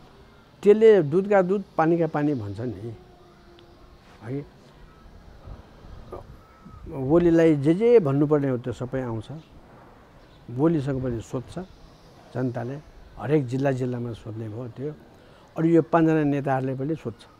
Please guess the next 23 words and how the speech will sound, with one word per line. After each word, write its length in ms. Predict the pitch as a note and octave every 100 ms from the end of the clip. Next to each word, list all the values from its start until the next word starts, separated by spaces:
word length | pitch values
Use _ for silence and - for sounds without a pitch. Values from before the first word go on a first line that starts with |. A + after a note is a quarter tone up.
| -
पाँचजनालाई, 460 | A#2+ A2+ G#2+ G#2 G#2 - - - - - - -
"तिमीहरू 360 | F3+ G#3 G#3 G3+
प्रधानमन्त्री 680 | F#3+ F3+ F#3+ F#3 F3 E3+
हुँदाखेरि 600 | E3 D#3+ D#3 D3+ B2+ C3+ C#3+
कसको 280 | F3+ D3+ F3
बलमा 340 | D#3+ E3 E3+
प्रधानमन्त्री 600 | D#3 D#3 D#3 D#3 D3+ D3+
भएको, 320 | D3 C3+ C3 D3
के 200 | G#3 G#3
के 180 | G3
खायो, 440 | F3+ - F3 E3+ F#3+
के 200 | - G#3+
गर्यो, 320 | F3 D#3 E3+
सबै 240 | G#3 A3
आउँछ 240 | B3+ C#3+ B2
नि 200 | A#2+ A2+
त।" 160 | D#3 B2 - _ _ _ _ _ - _ - - _ _ - _ - - - - - - - - - - - - - - - - -
उ-, 60 | F3+
त्यो 180 | G3 F#3+
ओली 240 | A3 A#3
त 80 | A3+
प्रधानमन्त्री 760 | G3 F#3+ G3 G3+ F#3+ F3 F#3+
बन्ने 420 | D#3 D3+ E3+ F#3